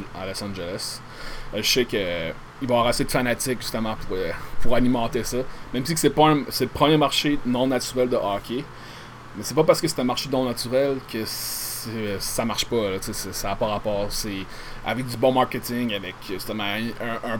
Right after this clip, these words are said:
produit présentable. Tu sais, même les équipes qui ont, qui ont failé, peu importe les ligues, là, là, je vais parler de la Ligue nationale de hockey, tu sais, comme je disais tantôt. Tu sais, des, euh, des marchés, tu sais, je veux dire, un marché comme Québec,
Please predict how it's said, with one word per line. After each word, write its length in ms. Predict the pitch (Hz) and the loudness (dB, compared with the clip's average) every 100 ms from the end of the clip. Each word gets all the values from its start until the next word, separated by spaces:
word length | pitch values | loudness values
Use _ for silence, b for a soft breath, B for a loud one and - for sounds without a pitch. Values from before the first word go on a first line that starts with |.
| - | -4
produit 340 | - 156 143 | 2 4 4
présentable. 720 | 156 160 139 117 110 127 135 127 | 2 0 2 0 2 2 2 2
Tu 60 | |
sais, 80 | 147 | 0
même 200 | 185 190 | 2 2
les 160 | 120 113 | 0 -2
équipes 240 | 160 151 - | -4 -6 -8
qui 80 | - | -8
ont, 460 | 98 98 98 95 98 | -6 -4 -6 -6 -6
qui 80 | 110 | -8
ont 80 | 95 | -6
failé, 400 | 123 113 120 135 | -4 -2 0 -2
peu 160 | 127 | -2
importe 320 | 117 131 123 | -2 0 0
les 80 | 110 | 0
ligues, 200 | 104 120 | 0 0
là, 100 | 107 107 | -2 0
là, 200 | 123 123 | 2 2
je 80 | 117 | 2
vais 60 | |
parler 180 | 110 120 | 2 2
de 40 | |
la 60 | 107 | 2
Ligue 140 | 110 | 0
nationale 280 | 110 104 107 | -2 -4 -4
de 60 | 104 | -2
hockey, 300 | 92 - 131 | -2 -4 -6
tu 20 | |
sais, 120 | 113 | -4
comme 140 | 117 107 | -4 -4
je 100 | 101 | -4
disais 100 | 120 | -4
tantôt. 380 | 110 107 107 117 B B B B - | -4 -6 -8 -8 B B B B -4
Tu 60 | 135 | 0
sais, 40 | |
des, 220 | 110 139 90 | 0 0 -2
euh, 320 | 90 85 87 98 | -2 -2 -4 -2
des 100 | 123 | 0
marchés, 380 | 127 - 165 | 0 2 2
tu 60 | 143 | 2
sais, 140 | 156 | 2
je 40 | 131 | 0
veux 160 | 110 | 0
dire, 240 | 123 139 123 | 2 2 2
un 100 | 120 | 0
marché 220 | 131 185 | 0 2
comme 160 | 170 139 | 2 2
Québec, 360 | 139 131 143 | 2 2 0